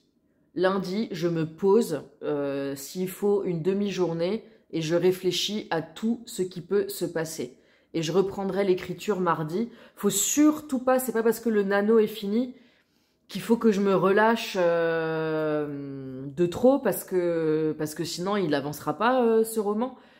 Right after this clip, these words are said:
Là, il a bien avancé déjà, donc c'est cool. Mais, euh, surtout qu'en plus, là, il y a t-,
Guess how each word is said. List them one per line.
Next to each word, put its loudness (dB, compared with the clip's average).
Là, 4
il 4
a 4
bien -2
avancé 0
déjà, 0
donc 0
c'est -4
cool. 0
Mais, 0
euh, 0
surtout -4
qu'en 0
plus, -6
là, 2
il 4
y 2
a -4
t-, -14